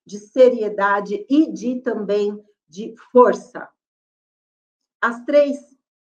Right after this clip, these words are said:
imagens são lindas, mas qual ali você acha que perante esses investidores, todos homens, vai colocar ali, vai, sabe, colocar mais força ali no seu, na sua imagem?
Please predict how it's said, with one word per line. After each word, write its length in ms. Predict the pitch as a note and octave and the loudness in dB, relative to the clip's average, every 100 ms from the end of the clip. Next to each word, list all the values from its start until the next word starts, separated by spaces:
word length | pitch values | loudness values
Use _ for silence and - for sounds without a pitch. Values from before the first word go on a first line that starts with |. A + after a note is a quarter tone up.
| _ _ | _ _
imagens 540 | G#3 G#3+ A#3 A#3 A#3 G3+ | -6 0 0 0 -10 -12
são 220 | A3 G#3 | -10 -8
lindas, 420 | G3+ F#3 F#3 F3+ | -6 -6 -10 -12
mas 340 | G3+ A#3+ A#3+ - | -8 -6 -6 -6
qual 320 | D#4 E4+ D#4+ | -4 -2 -4
ali 280 | A#3+ A#3+ A#3+ | -4 -4 -4
você 300 | A#3 - A#3+ | -6 -10 -8
acha 240 | A3+ - | -8 -10
que 100 | - | -16
perante 680 | F#3+ G#3+ A#3 D4 - C4+ - _ _ | -12 -8 -6 -6 -8 -12 -14 _ _
esses 280 | A#3+ A#3+ G#3 | -10 -10 -8
investidores, 840 | C#4 B3+ B3+ B3+ A3 G#3 G#3 G3+ - | -6 -2 -2 -4 -10 -6 -6 -6 -6
todos 420 | C#4 B3+ B3+ G3 | -6 -6 -8 -6
homens, 460 | G3+ G3+ G#3+ G#3 F#3+ | -4 -4 -8 -12 -8
vai 260 | G3 G3+ | -6 -6
colocar 580 | G3+ G#3+ G3+ G3 - F#3+ | -8 -8 -8 -8 -8 -6
ali, 360 | F#3+ F#3+ G3+ G#3 _ _ _ | -6 -8 -10 -12 _ _ _
vai, 180 | G#3+ G#3+ - _ _ _ _ _ | -6 -6 -10 _ _ _ _ _
sabe, 360 | _ B3+ C4 A#3 | _ -4 -4 -4
colocar 420 | B3 A3+ - A3+ | -4 -4 -4 -4
mais 280 | G#3+ G3+ - | -4 -8 -12
força 440 | - B3 A#3+ A#3+ A3 | 2 4 4 -2 -8
ali 340 | G#3 G#3 - _ _ _ _ _ _ | -4 -4 -6 _ _ _ _ _ _
no 140 | G#3 A3 | -8 -6
seu, 500 | - - A3 G#3 - | -6 -2 0 0 -4
na 140 | G3+ G#3+ | -8 -8
sua 260 | - F#3+ | -10 -10
imagem? 580 | F3 D#3+ B2+ C3+ C#3+ | -10 -10 -12 -16 -18